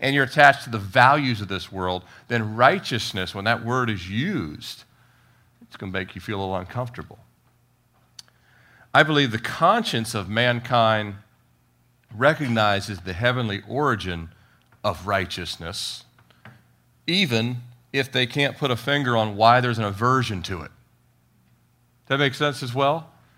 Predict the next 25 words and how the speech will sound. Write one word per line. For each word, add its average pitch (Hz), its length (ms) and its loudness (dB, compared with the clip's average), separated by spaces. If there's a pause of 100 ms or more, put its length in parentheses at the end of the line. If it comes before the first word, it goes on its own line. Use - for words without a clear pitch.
(240)
That, 127 160 -4
that 135 200 -6
people 202 340 -2
kinda, 156 460 6 (180)
things 240 340 2
that 165 140 -6
come 220 240 2
from 165 200 -2
God, 131 260 4
people 160 240 -4
kinda 143 260 2
know. 127 560 2
God, 120 280 -2 (360)
the 135 260 -12
book 113 200 -8
of 107 60 -4
Romans 117 320 -2
talks - 340 -4
about 90 320 -2 (160)
the - 80 -12
conscience 113 500 -4
bearing 98 380 -4
witness. - 640 -10 (960)
Interestingly 123 920 0
enough, 90 480 -6